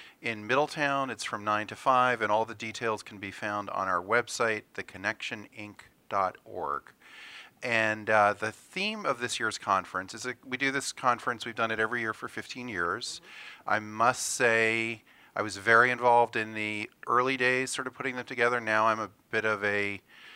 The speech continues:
uh, a, a non-innocent bystander to them, and I must say they are really high quality.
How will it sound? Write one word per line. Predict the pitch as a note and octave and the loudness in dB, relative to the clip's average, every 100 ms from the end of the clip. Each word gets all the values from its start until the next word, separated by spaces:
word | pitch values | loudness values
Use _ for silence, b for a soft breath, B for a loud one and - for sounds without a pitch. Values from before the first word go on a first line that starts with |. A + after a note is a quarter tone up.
| b _ | b _
uh, | - G2+ G2 G2 - - | 4 6 6 2 -4 -6
a, | - A2 | -6 -6
a | A2 | 2
non-innocent | A#2 A#2 A#2+ A#2+ - A2+ | 6 6 6 -6 -6 4
bystander | G#2+ A2+ A#2 C3+ C3+ D3 | 6 6 4 0 0 -2
to | D#3 | -4
them, | C#3+ C#3+ C#3+ C3+ | 2 2 2 0
and | A2 | 0
I | G#2+ | 0
must | G#2+ G#2+ - | 0 -2 2
say | G2 F#2+ | 0 0
they | F#2+ | -2
are | F2+ F2+ | -2 -2
really | F#2 G2 G2 F#2+ F#2 | -6 -6 -4 -6 -4
high | F#2+ | -4
quality. | E2+ - - - - | -4 -6 -6 -8 -14